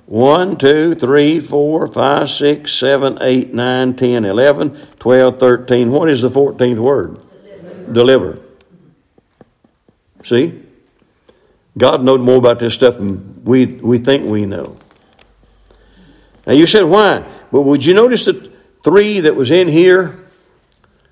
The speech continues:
He talked about Noah. What'd he do? Helped deliver mankind.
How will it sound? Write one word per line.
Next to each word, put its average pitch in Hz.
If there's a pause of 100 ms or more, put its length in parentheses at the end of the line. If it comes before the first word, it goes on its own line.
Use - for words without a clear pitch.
(520)
He 123
talked 143
about 156
Noah. 151 (1160)
What'd 123
he 151
do? 113 (640)
Helped 127
deliver 131
mankind. 135